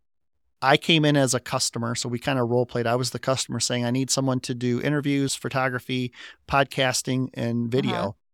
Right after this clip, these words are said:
Speaker 1: I said, "Is that something you are comfortable in doing or taking on as a project?" But we made connection with Belding, which, which is a, a huge positive thing.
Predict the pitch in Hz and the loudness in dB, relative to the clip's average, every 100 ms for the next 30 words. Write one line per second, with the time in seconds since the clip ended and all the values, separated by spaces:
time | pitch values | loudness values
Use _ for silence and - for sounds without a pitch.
0 | _ - 120 135 123 120 135 - 131 131 | _ -8 -4 -2 -2 0 0 0 -2 -2
1 | 123 123 123 127 123 - 120 - 127 - | -2 0 2 2 0 -4 -8 -4 -6 -4
2 | 120 110 123 143 117 120 123 117 156 151 | -4 -2 0 0 -2 -4 -2 2 2 4
3 | 135 131 120 117 135 139 120 - - _ | 2 2 0 -2 -2 -2 -4 -10 -14 _
4 | _ _ 120 120 135 131 123 131 131 - | _ _ -2 -2 0 -2 0 0 -2 -2
5 | 131 - 135 117 107 123 131 120 117 - | -2 -2 -2 -2 0 2 4 2 -4 -4
6 | 120 - 113 110 110 - - 117 - - | -6 -4 -2 -4 -6 -16 -12 -12 -14 -20
7 | - 165 143 - - 127 123 120 107 - | -8 -2 -2 -4 -4 -2 -2 -2 -6 -6
8 | 110 113 | -6 -6